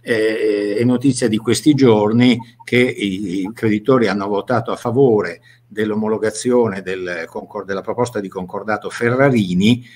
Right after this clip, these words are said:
e dunque questa proposta, che peraltro ha avuto un'approvazione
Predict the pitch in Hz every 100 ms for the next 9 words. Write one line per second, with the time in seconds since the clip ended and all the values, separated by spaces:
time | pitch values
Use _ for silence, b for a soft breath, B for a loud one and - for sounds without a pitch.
0 | B B - 123 127 110 - 104 127 117
1 | 117 - 120 139 110 - 87 87 107 107
2 | 127 - 95 107 113 110 95 90 101 95
3 | 90 - 110 113 107 87